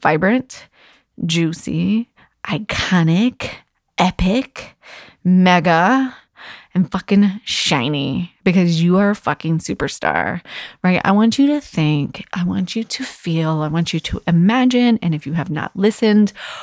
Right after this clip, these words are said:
or witnessed or looked at Beyonce's,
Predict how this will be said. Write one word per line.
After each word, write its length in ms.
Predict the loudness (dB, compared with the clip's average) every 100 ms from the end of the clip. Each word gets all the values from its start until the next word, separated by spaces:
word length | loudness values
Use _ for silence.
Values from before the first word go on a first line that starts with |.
| -10 -4
or 160 | -2
witnessed 800 | 2 2 2 0 0 0 -4 -10 _ _ _ _ _ _ _ _
or 160 | -2 -2
looked 440 | -2 -2 -2 -2
at 400 | -2 0 -2 -4 -12 -20 -20 -10 -2
Beyonce's, 1000 | 0 0 0 0 0 -2 -2 -4 -8